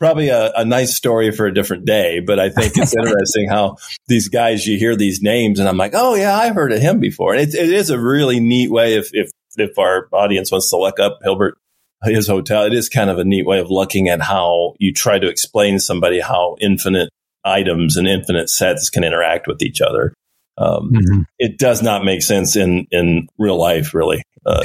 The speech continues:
Speaker 1: it just,
Speaker 2: <laughs>
Speaker 1: because it just goes on forever. But, but I think the whole idea of Hilbert, and then you,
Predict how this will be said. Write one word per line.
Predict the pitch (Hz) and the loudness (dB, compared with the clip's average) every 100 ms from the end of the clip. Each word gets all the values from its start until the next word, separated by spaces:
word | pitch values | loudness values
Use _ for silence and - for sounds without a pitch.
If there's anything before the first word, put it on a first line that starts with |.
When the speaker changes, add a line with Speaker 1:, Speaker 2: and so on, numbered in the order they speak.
| - | -2
Speaker 1:
it | - - 143 | 0 2 2
just, | 190 139 - - | 0 -2 -4 -10
Speaker 2:
<laughs> | 104 | -4
Speaker 1:
because | 107 104 95 87 107 | -2 0 -2 -2 -2
it | 101 | -2
just | 98 - | -2 -2
goes | 87 85 | -2 -2
on | 87 82 | -2 -2
forever. | - 82 90 82 80 - - - - - | -4 0 0 2 -2 -4 -6 -6 -6 -4
But, | 117 147 | -4 0
but | 165 | 0
I | 151 | 0
think | 170 156 | 0 -2
the | 151 | 0
whole | 143 143 | 2 2
idea | 117 107 127 127 | 0 0 0 2
of | 107 101 98 | 2 0 0
Hilbert, | 113 120 110 110 107 - | 0 0 2 0 0 0
and | 92 92 | 0 2
then | 95 | 2
you, | 92 | 2